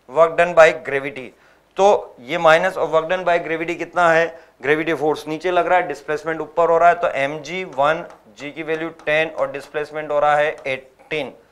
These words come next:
तो ये इससे cancel हो गया, ये आ रहा है माइनस टू हंड्रेड और ये आपका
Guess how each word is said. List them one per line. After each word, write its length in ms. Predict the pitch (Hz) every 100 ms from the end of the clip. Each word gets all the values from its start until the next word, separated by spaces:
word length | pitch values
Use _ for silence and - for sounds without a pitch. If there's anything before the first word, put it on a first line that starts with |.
| _ _ _ _ _ -
तो 100 | 123
ये 260 | 127 147 143
इससे 260 | - 180
cancel 380 | 175 165 165 170
हो 120 | 170
गया, 200 | 165 175
ये 360 | 180 127 113 151
आ 100 | 156
रहा 160 | 156 165
है 100 | 165
माइनस 760 | 151 135 165 180 151 160 - - _ - - _ -
टू 280 | 170 180 180 127
हंड्रेड 420 | 139 135 131 - - _ _ _
और 200 | 135 139
ये 140 | 156 170
आपका 400 | 151 151 165